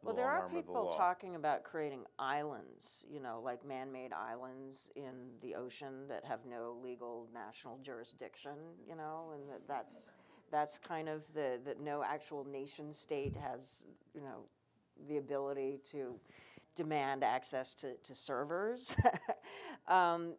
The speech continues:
Speaker 1: but, it, you know, the problem is in any nation state, there's law enforcement issues. And there are constituencies demanding that terror be fought and,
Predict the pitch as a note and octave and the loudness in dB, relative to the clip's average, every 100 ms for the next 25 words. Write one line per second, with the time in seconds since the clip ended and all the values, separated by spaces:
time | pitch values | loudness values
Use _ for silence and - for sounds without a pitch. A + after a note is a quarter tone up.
0 | - D#3 G3 F#3+ F#3 F3+ - G#3 F#3+ G3 | -10 4 12 12 12 12 6 4 4 4
1 | G3 F3+ F3+ B3 B3 E4 C4 F3+ D#3 D#3 | 4 4 6 10 10 10 6 6 8 8
2 | D#3 D3+ - - - F#3 F#3+ A#3+ G#3+ G#3+ | 6 2 -2 -2 0 2 4 4 4 4
3 | C#4+ B3+ A3 - D#3 C3 B2 - - _ | 2 -2 -4 0 2 2 0 -6 -14 _
4 | _ _ G3 F#3+ G3 A3 C#4+ C4+ D#3 C3 | _ _ 0 2 4 4 2 0 -2 -2
5 | - - - - - - - - _ _ | -6 -12 -10 -10 -10 -12 -14 -16 _ _
6 | _ _ - E3 D#3+ E3 D3+ F3 F3 F3 | _ _ 0 2 2 0 2 4 4 2
7 | F#3 - G#3 G#3 A#3+ A3+ G#3+ G3 F3 F3 | -4 -2 -2 -2 -4 -4 -2 2 2 2
8 | E3+ F3 D#3+ D#3+ D#3 E3+ D#3 D3+ C#3 C#3 | -2 -4 -2 0 2 0 0 0 -2 -6
9 | E3 - _ - - D#3 - E3+ E3 E3+ | -10 -16 _ -20 -4 -2 0 2 4 4
10 | D3 D#3+ D#3 C#3 C#3 D3 - D3 | 2 -2 4 8 8 8 2 -2